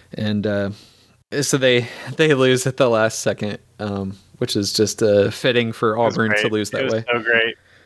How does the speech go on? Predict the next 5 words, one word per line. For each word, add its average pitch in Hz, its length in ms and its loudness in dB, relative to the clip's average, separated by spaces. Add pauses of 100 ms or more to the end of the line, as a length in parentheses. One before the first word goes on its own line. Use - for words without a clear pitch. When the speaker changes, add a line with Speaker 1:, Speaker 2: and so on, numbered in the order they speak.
(140)
Speaker 1:
Yeah. - 220 -6 (1700)
It 170 80 0
really 135 260 4
was. 104 300 -4 (840)
Um, 117 420 0